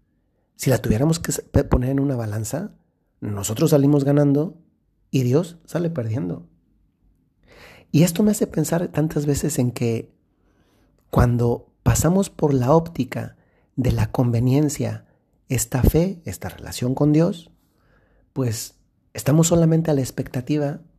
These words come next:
de, del oportunismo de ganar cosas. Es lo que en muchas ocasiones en el ámbito social, especialmente el de la política, pero no solo, se convierte en corrupción.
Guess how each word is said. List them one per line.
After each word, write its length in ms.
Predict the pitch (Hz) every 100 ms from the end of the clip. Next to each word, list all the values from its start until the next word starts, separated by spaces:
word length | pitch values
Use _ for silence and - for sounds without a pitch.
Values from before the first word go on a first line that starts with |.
| _ _ _ _ _ -
de, 580 | 135 120 110 113 117 -
del 320 | 123 120 -
oportunismo 1080 | 123 120 131 120 117 127 160 165 156 170 - _ _ _
de 200 | 127 127
ganar 400 | 107 113 120 127
cosas. 480 | - 104 - - - _ _ _ _ _ _ _ _ _ _ _ _ _ _ _ _ _ _ -
Es 160 | 123
lo 160 | 175 180
que 140 | 117
en 120 | 107
muchas 320 | 110 147 160 151
ocasiones 640 | 131 120 131 156 214 - _
en 100 | -
el 140 | 117 113
ámbito 560 | 131 139 135 110 - -
social, 680 | - 104 - 120 190 214 - _ -
especialmente 720 | 104 - 85 104 117 127 127
el 60 | 123
de 80 | 107
la 120 | 101
política, 500 | - 139 139 165 143
pero 180 | 107 101
no 140 | 107
solo, 420 | 110 147 196 - _ _ _ _ _ _ _ _
se 120 | -
convierte 340 | 113 110 110 156
en 60 |
corrupción. 600 | 151 117 104 - 170 247